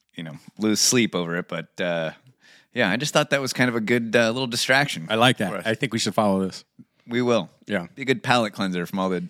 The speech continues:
Speaker 2: This was also a
Speaker 1: dark
Speaker 2: good,
Speaker 1: shit.
Speaker 2: this is also a good litmus test to bring up to people to see what their
Speaker 1: Yes.
Speaker 2: reaction is. You know, it's just like how we had the litmus test of, like, we, we just threw it out there to as
Speaker 1: Uh-huh.
Speaker 2: many people as we could. Like, who do you think killed, killed J F K?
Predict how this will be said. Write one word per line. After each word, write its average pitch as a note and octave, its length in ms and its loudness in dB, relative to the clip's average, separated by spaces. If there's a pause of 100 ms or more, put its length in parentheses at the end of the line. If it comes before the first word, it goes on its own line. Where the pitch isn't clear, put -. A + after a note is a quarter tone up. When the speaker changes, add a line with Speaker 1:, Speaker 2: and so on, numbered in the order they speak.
Speaker 2:
This F3 180 4
was A3+ 160 4
also E3+ 220 6
a C#3+ 40 2
Speaker 1:
dark C3 100 0
Speaker 2:
good, C3+ 80 4 (240)
Speaker 1:
shit. - 60 -14
Speaker 2:
this D#3+ 200 2
is F3+ 100 4
also E3 280 6
a B2+ 40 6
good A#2+ 260 2
litmus G2+ 480 -2
test F2+ 420 -4 (320)
to G#2+ 80 -10
bring G2+ 180 -4
up F#2 120 -8
to - 80 -8
people F2 300 -6
to F#2+ 80 -6
see A#2+ 140 2
what F2+ 140 -4
their F#2+ 100 -2
Speaker 1:
Yes. C3 340 0
Speaker 2:
reaction F2 140 -8
is. E2 200 -10 (400)
You C3 80 0
know, - 40 6
it's - 80 2
just C#3 160 2
like A2+ 140 2
how A#2 180 4
we A#2 100 4
had G#2+ 160 2
the G2+ 80 -2
litmus G2+ 340 -4
test G2+ 300 0
of, F#2+ 80 -6
like, F2 220 -4
we, G2+ 140 -10 (220)
we A2 120 -4
just A2 160 -2
threw A2+ 200 0
it G2+ 60 2
out G2+ 160 0
there G2 200 -2
to F#2+ 160 2
as F2+ 60 -2
Speaker 1:
Uh-huh. G2+ 120 -10
Speaker 2:
many G#2 180 0
people G2+ 240 -4
as F2 100 -4
we F2+ 100 -2
could. F2+ 220 -2
Like, F2 120 -8 (560)
who - 20 -20
do G3 60 4
you F#3+ 40 8
think F#3+ 180 -2
killed, D#3+ 180 0 (180)
killed C#3+ 220 -2
J A2+ 140 2
F G#2 120 -2
K? F2+ 280 -4